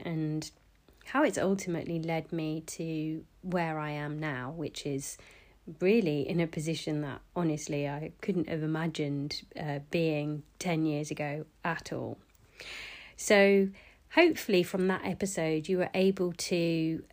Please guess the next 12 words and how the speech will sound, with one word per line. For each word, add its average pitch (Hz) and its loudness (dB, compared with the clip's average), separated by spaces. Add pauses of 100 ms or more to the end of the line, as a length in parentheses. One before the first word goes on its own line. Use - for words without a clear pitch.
um, 165 -2
connect - -4
with 196 4
my 190 0
why 185 -2
and 180 -2
also 202 0
explore 214 0
your 214 2
own 185 2
reasons 151 -2
for 156 0